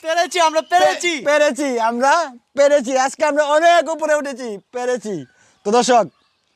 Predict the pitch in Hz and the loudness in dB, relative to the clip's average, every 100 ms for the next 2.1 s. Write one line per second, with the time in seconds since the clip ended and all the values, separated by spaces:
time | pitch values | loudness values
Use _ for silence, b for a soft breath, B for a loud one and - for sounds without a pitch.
0 | - 156 220 226 - 233 220 226 240 240 | -10 -4 -2 -2 0 0 2 0 2 0
1 | 240 - b b b 127 190 220 214 190 | -2 -14 b b b -2 0 0 0 -2
2 | 123 | -4